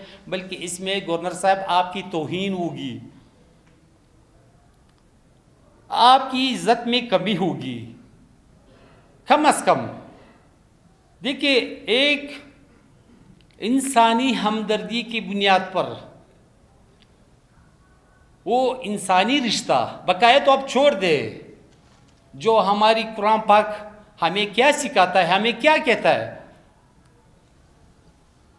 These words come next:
ये बात ये कि एक तो हमारे, अ, डीआईजी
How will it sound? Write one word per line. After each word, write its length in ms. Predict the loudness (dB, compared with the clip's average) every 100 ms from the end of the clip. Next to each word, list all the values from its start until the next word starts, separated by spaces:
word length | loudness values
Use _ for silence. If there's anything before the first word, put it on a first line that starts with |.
| _ _ _ _ _ -14
ये 260 | -8 -6 -6 -8 -12 -20 -18 -18 -18 -20 -20 _ -12
बात 340 | 0 2 2 0
ये 120 | -4
कि 180 | -2 -4 -4 -8 -20 -20 _ _ _ _ _ -8
एक 260 | -6 -6 -6
तो 120 | -4 -2 -6 -12 -20 -20 -20 -20 _ -6
हमारे, 420 | 0 0 0 -4 -6 -12 -20 -20 -20 _ _ _ _ _ _ -10
अ, 280 | -6 -6 -6 -10
डीआईजी 680 | -8 -6 -6 -6 -6 -8